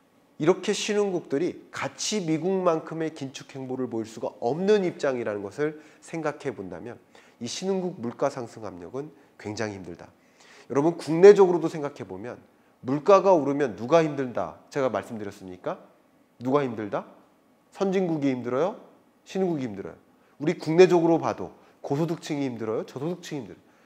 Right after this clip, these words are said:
저소득층이 힘들잖아요. 그걸 엥겔지수로 설명드리지 않았습니까? 물가가 오르면 물가 쇼크, 인플레이션 쇼크가 같이 한 나라 경제에 찾아왔지만 그것에 따른 그 충격은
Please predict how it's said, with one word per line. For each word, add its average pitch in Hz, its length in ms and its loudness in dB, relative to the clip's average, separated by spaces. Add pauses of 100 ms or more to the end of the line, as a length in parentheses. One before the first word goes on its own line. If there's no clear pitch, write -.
(120)
저소득층이 202 560 0
힘들잖아요. 139 600 -6 (440)
그걸 165 340 2 (220)
엥겔지수로 160 640 0
설명드리지 147 540 -8
않았습니까? - 500 -12 (500)
물가가 180 520 4
오르면 143 720 2
물가 156 460 2
쇼크, 143 500 -8
인플레이션 170 540 -2
쇼크가 135 600 -6 (360)
같이 196 560 0
한 196 260 0
나라 180 260 8
경제에 151 460 2 (240)
찾아왔지만 143 800 -4 (420)
그것에 180 540 2
따른 170 340 4
그 147 220 -6
충격은 160 640 -2